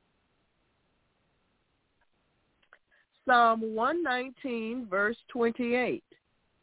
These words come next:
Psalm one nineteen, verse twenty-eight. "Strengthen thou me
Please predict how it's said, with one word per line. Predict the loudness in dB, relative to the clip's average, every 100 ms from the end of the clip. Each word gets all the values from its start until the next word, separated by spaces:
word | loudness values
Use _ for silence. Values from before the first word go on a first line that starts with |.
| _ _ _ -2
Psalm | 4 6 4 0 -2
one | 0 0 0
nineteen, | 0 -2 -4 -10 -6 -2 0 -2 -6 -12 _ -20 2
verse | 4 4 0 _ _ _ _
twenty-eight. | -4 -4 -2 -2 0 0 0 -6 _ _ _ _ _ _ _ _ _ _ _ -20 -20 -8
"Strengthen | 0 2 2 -2 -4 -2 2
thou | 4 4 2 0
me | -4 -4 -4 -8 -10 -12